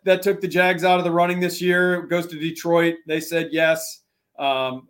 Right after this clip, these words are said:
Houston declined, and I think they were still in, in limbo a little bit with their coaching situation at the time when,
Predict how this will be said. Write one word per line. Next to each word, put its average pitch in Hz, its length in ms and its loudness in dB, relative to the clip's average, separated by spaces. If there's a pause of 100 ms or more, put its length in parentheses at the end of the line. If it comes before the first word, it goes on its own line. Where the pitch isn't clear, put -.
Houston 170 720 -4
declined, 170 600 0
and 151 140 -2
I 147 80 0
think 156 240 -8
they 165 80 -4
were 156 100 -2
still 160 300 -4
in, 147 240 -4
in 151 160 -8
limbo 160 320 -4
a - 20 -4
little 156 200 -4
bit 165 120 -4
with 156 120 -6
their 156 120 -8
coaching 165 320 -6
situation 156 600 -4
at - 80 -16
the - 80 -10
time 160 340 -2
when, 143 180 -6